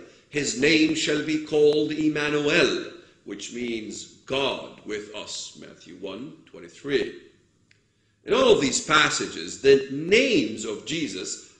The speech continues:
are never literal names. If Isaiah prophesied that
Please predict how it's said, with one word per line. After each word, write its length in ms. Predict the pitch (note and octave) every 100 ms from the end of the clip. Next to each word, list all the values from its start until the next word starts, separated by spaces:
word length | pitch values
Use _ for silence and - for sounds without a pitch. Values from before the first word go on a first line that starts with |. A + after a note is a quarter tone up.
| -
are 180 | G3+
never 520 | A#3+ D4 A3+ F#3+ - -
literal 480 | C#3 B3+ C#4 F3+ D3
names. 680 | A#3+ F4+ - - - - - _ _ _
If 120 | -
Isaiah 440 | C#3+ C#3+ A3 G#3+ D3+
prophesied 600 | G#3 G#3 F3 F3 D3 C3
that 140 | C3+